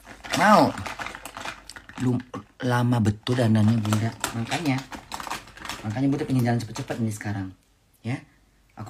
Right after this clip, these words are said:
pengen jalan cepet-cepet. Ya udah, Bunda nggak usah lihat lagi ya. Ini lama kali memang ini, ah. Ya. Jam berapa nih saya itu?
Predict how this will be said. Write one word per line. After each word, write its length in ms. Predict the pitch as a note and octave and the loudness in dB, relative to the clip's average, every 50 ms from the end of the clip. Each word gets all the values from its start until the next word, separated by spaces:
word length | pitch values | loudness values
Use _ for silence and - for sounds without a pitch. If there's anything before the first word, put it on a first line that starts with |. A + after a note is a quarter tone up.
| - | -4
pengen 160 | - C#3+ C#3+ B2+ | 0 2 4 4
jalan 180 | B2+ B2 B2 - | 4 2 0 0
cepet-cepet. 440 | - - A2 - - - B2 A#2 - - - - - - - - - - - - - - - | -4 -8 -8 -8 -6 -6 -6 -6 -6 -8 -12 -14 -16 -16 -16 -16 -18 -18 -18 -20 -20 -12 -6
Ya 80 | A2+ B2 | -4 -2
udah, 180 | B2+ D3+ F3+ - | 0 0 0 0
Bunda 180 | B2 C#3+ E3 E3 | 0 0 0 0
nggak 140 | D#3+ B2 - | 0 0 0
usah 120 | C#3+ C3+ | 0 0
lihat 140 | C#3 C#3 D3+ | 0 2 2
lagi 220 | D3+ D#3 D#3+ E3 D3+ | 0 0 0 2 2
ya. 140 | C3 C3 C#3+ - - - - - - - - - - - - - - - _ - - _ _ _ _ _ _ - - - - - - - - - - - - - - - - - - - - _ _ _ - | 2 2 2 0 -6 -16 -14 -14 -12 -12 -12 -14 -16 -20 -20 -20 -20 -20 _ -20 -20 _ _ _ _ _ _ -20 -20 -18 -14 -14 -14 -14 -14 -20 -20 -20 -20 -20 -20 -20 -20 -20 -20 -20 -20 _ _ _ -10
Ini 100 | F#2+ G#2 G#2+ | -6 -4 -4
lama 200 | G#2 G2 F2+ F#2+ G2+ | -4 -4 -6 -8 -10
kali 200 | - G#2 G#2+ A2 G2+ | -8 -6 -4 -4 -4
memang 320 | G2 F#2+ F#2 F#2 F#2 F#2+ | -4 -4 -4 -4 -6 -6
ini, 240 | F#2+ F#2 F2+ F2 F2 - | -6 -8 -8 -10 -10 -10
ah. 140 | G#2 G2+ - - - - - - - - - - - - - _ - _ _ _ _ - | -12 -12 -12 -14 -20 -20 -20 -18 -18 -18 -20 -20 -20 -20 -20 _ -20 _ _ _ _ -10
Ya. 140 | A2+ C3 D3 D3+ - - - - _ _ _ _ _ - _ _ _ _ _ _ _ _ _ _ _ - _ _ - - _ _ _ - _ C4+ - - _ - _ _ - _ _ - _ _ - - - - - - - - - - - - - - - | -8 -8 -8 -10 -16 -20 -20 -20 _ _ _ _ _ -20 _ _ _ _ _ _ _ _ _ _ _ -20 _ _ -20 -20 _ _ _ -20 _ -20 -20 -20 _ -20 _ _ -20 _ _ -20 _ _ -20 -20 -20 -20 -20 -20 -20 -20 -20 -20 -20 -20 -20 -14 -6
Jam 160 | - B2+ B2+ | -4 -2 0
berapa 240 | B2 C#3+ F#3 G#3 A3 | 0 -2 -4 -4 -4
nih 160 | F#3 F3+ E3+ | -6 -6 -6
saya 160 | - E3 D#3+ D3+ | -8 -10 -10 -10
itu? 200 | D3+ - A2+ | -8 -6 -6